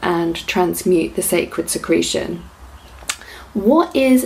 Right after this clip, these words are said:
a human vibratory frequency? Um, what is the relevance of thirty-three? Are the teachings of Kundalini and the sacred secretion the same thing?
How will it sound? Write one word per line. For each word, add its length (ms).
a 120
human 760
vibratory 840
frequency? 1040
Um, 520
what 280
is 140
the 100
relevance 540
of 120
thirty-three? 880
Are 420
the 120
teachings 840
of 180
Kundalini 1120
and 360
the 160
sacred 500
secretion 600
the 100
same 380
thing? 520